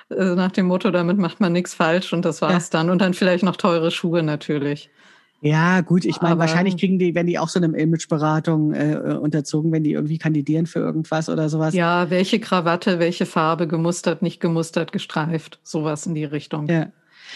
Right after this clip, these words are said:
Speaker 2: Ja, aber ich glaube, bei Frauen ist, egal auf welcher Position sie sind, immer noch so eine Unsicherheit da, was ziehe ich an?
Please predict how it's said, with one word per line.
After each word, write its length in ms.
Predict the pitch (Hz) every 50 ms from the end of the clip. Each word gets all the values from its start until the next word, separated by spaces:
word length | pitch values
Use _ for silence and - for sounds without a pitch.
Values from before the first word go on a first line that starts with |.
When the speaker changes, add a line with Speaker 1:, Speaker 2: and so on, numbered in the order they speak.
| - -
Speaker 2:
Ja, 360 | - 175 175 180 190 208 220 -
aber 180 | 190 208 202
ich 100 | 202 -
glaube, 220 | - 214 208 214 196
bei 140 | 202 190 180
Frauen 600 | - - - 180 185 196 220 247 277 294 285 262
ist, 400 | - - 214 214 - - - - _ _ _ _ _ _ _ _
egal 580 | - 196 - - 190 180 185 202 226 269 277 -
auf 140 | 214 214 175
welcher 220 | 208 202 190 190
Position 680 | - - 185 165 190 165 - - 185 185 214 254 285 285
sie 120 | 262 269 233
sind, 420 | - - 190 196 208 220 240 226
immer 380 | - - 185 220 233 247 247 233
noch 160 | 208 220 202
so 160 | - - 202
eine 280 | 196 196 185 185 180 - - - _ _ _ _
Unsicherheit 800 | 175 190 214 226 220 214 202 175 202 190 175 175 180 165 160 -
da, 360 | - 151 151 165 180 196 190
was 300 | 185 180 175 - - -
ziehe 220 | - - 190 170 170
ich 180 | 165 - - -
an? 300 | 156 170 190 240 294